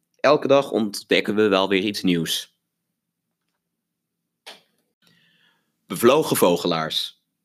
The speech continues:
Fotografen Marije en ik gaan met Albert en Gert-Jan op ontdekkingstocht. Onderweg praten ze ons bij over de noodzaak van het ontstaan van de Markerwadden.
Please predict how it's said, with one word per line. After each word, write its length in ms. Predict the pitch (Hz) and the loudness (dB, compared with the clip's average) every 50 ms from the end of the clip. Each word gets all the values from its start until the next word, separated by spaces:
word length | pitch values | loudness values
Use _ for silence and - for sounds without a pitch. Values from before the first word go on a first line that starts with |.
| _ _ _ _ _ _ _ _ _ _ _ _ _ _ _ _ _ | _ _ _ _ _ _ _ _ _ _ _ _ _ _ _ _ _
Fotografen 640 | - 165 160 160 143 - - 170 180 170 - 147 120 | 2 2 4 4 0 -2 -4 -4 -4 -4 -4 -2 -2
Marije 360 | 107 95 104 113 120 120 117 | 0 2 2 4 4 4 4
en 80 | 113 | 2
ik 340 | 117 117 113 117 - - - _ | 2 0 -2 -4 -8 -18 -20 _
gaan 160 | - - 123 | -6 -4 -2
met 120 | 107 - | -2 0
Albert 280 | - - 147 143 135 139 | 2 2 2 2 2 0
en 100 | 98 87 | -2 -2
Gert-Jan 440 | - 90 82 - 98 98 107 110 110 | -2 -4 -4 -2 0 0 0 -2 -4
op 160 | - - - - | -6 -6 -4 -4
ontdekkingstocht. 880 | 131 113 98 - - - - - - - - 82 - - - - - _ _ _ _ _ _ _ _ _ _ _ _ _ _ _ _ | -2 0 0 -2 -2 -6 -10 -12 -10 -8 -10 -10 -12 -14 -20 -20 -20 _ _ _ _ _ _ _ _ _ _ _ _ _ _ _ _
Onderweg 440 | - 113 107 104 110 127 160 160 - | 0 2 4 4 4 4 4 2 0
praten 260 | - 117 107 107 107 | 2 2 2 2 2
ze 100 | - 110 | 0 -2
ons 140 | 92 92 85 | -2 -2 0
bij 400 | 87 107 104 110 117 120 120 - - - | 2 2 2 2 2 -2 -4 -8 -14 -2
over 220 | - 107 104 101 | 2 2 2 4
de 60 | 104 101 | 4 4
noodzaak 680 | 104 117 131 143 143 143 - 98 80 78 80 - - - | 4 6 4 4 2 2 0 -2 -4 -4 -6 -10 -12 -6
van 140 | - 90 90 | -4 -4 -2
het 120 | 92 87 | -2 -4
ontstaan 560 | 87 95 - - - - 156 139 117 98 92 | -6 -6 -6 -4 -2 0 0 2 2 0 -2
van 140 | - - 85 | -2 -4 -4
de 60 | 85 | -4
Markerwadden. 680 | 82 82 80 78 78 - - - 80 80 80 - - - | -4 -6 -6 -8 -10 -10 -10 -8 -8 -8 -8 -10 -12 -16